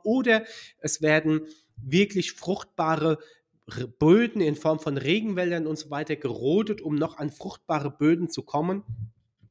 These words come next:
Und hier minimal, Mini-Meal baut alles auf diesen Nährstoffböden an und dementsprechend sind die Lebensmittel natürlich überhaupt reich an den ganzen Mikronährstoffen. Und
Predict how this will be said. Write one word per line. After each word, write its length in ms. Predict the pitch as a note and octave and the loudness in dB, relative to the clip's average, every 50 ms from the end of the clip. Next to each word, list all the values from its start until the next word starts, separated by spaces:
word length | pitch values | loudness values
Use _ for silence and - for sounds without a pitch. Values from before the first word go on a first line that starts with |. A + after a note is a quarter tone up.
| _ _ _ - - _ | _ _ _ -20 -4 _
Und 200 | D#3+ D3+ D3 D3 | 4 4 4 2
hier 220 | D3 E3 E3+ E3 | 2 2 2 4
minimal, 580 | D#3+ D#3 E3 E3+ E3 D#3 D3 D3 D3+ D#3 D#3 D#3 - - - - - - | 4 4 6 6 4 4 4 4 4 4 2 0 -4 -6 -8 -8 -2 0
Mini-Meal 440 | D3+ E3 E3+ E3 D#3 D3+ D#3 D#3 | 4 4 6 6 6 4 2 2
baut 340 | D#3 - C3 B2 C#3+ D#3 - - | 0 0 0 2 2 0 -2 -4
alles 380 | - C3+ C#3 D3+ D3+ D3 - - | -4 -2 0 0 0 -2 -4 -4
auf 240 | A#2+ C3+ C#3+ - | -4 -4 -4 -2
diesen 300 | - C#3+ C3+ A#2 C3+ C3+ | -4 -6 -4 -4 -4 -4
Nährstoffböden 800 | C3 C3+ C#3+ D#3 - - E3 D3+ - _ - D3 D3 C#3+ C#3+ D3 | -2 -2 -2 -4 -4 -4 -6 -6 -4 _ 0 0 0 2 0 -4
an 340 | C#3 C#3+ - C3+ C3+ C#3 C3+ - - - - - _ _ _ _ | -4 -2 -2 -2 -2 -4 -6 -8 -16 -20 -20 -20 _ _ _ _
und 260 | - C#3+ D3 C#3+ D3 | 2 2 2 2 2
dementsprechend 580 | C#3+ C3+ C#3 C3 - - C3 B2+ - C3 A#2+ - | 0 -2 -2 -4 -4 -6 -10 -10 -10 -12 -12 -12
sind 380 | - - F3 F#3 F3+ F3+ - | -4 -2 -2 -2 -2 -6 -8
die 200 | D3 D3+ D3+ D3 D3 | -6 -6 -6 -6 -4
Lebensmittel 680 | C#3 C#3 C#3+ D3 D#3 D3+ - - C#3 C3+ C3+ - B2 | -2 0 0 0 -2 -6 -10 -8 -6 -6 -6 -6 -6
natürlich 520 | B2 A#2+ A#2 - - C3+ C3 A#2+ - - | -8 -8 -8 -10 -12 -12 -10 -10 -10 -10
überhaupt 580 | D3+ B2 B2+ G#2 - C3 D#3 F3 E3+ - - _ _ _ _ _ _ _ | -8 -6 -6 -4 -2 0 0 -2 -2 -8 -16 _ _ _ _ _ _ _
reich 560 | - G2+ A2 A2+ A#2+ B2+ B2 G#2+ - - - _ _ _ _ _ _ _ | -8 -4 -2 -2 -2 -2 -4 -4 -8 -10 -12 _ _ _ _ _ _ _
an 300 | - A#2+ B2 A#2 A#2+ A#2 - - _ - - _ _ | -4 -2 -2 -2 -4 -6 -10 -14 _ -20 -20 _ _
den 160 | C3 B2+ B2 | -6 -6 -6
ganzen 480 | A2 A2 G2+ G2+ G2 - - B2 C3 C3+ - _ _ | -6 -8 -8 -8 -10 -10 -10 -10 -10 -10 -14 _ _
Mikronährstoffen. 960 | B2+ C3+ C3+ C#3 - - A2+ G2+ F#2 F2 E2+ - - - F2 - - - _ _ _ _ _ _ - - _ - _ _ _ | -4 -4 -4 -4 -6 -8 -6 -6 -6 -8 -10 -10 -12 -16 -18 -18 -20 -20 _ _ _ _ _ _ -20 -20 _ -20 _ _ _
Und 360 | - C#3+ D3+ D3+ D3+ D3 - | 2 4 4 4 2 0 -4